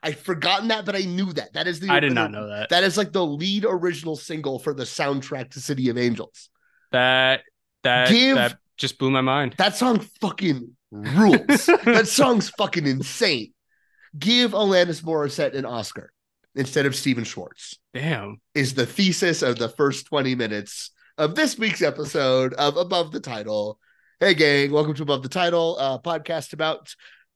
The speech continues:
Speaker 1: career of Colin Farrell and the state of the twenty-first century movie star. I'm Cole.
Speaker 2: I'm Connor. And this week, <laughs>
Speaker 1: How we
Speaker 2: we're
Speaker 1: feeling?
Speaker 2: talking
Speaker 1: How we
Speaker 2: about
Speaker 1: feeling about this one, Connor?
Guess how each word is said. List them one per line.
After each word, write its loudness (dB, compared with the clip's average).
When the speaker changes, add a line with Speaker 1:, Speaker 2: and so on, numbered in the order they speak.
Speaker 1:
career 2
of -2
Colin 2
Farrell 0
and -4
the -8
state -2
of -8
the -6
twenty-first -4
century -6
movie 0
star. 2
I'm -4
Cole. 0
Speaker 2:
I'm 2
Connor. 2
And 6
this 4
week, 6
<laughs> -4
Speaker 1:
How 8
we 6
Speaker 2:
we're 4
Speaker 1:
feeling? 8
Speaker 2:
talking 6
Speaker 1:
How 8
we 4
Speaker 2:
about 6
Speaker 1:
feeling 4
about 2
this -2
one, 2
Connor? 0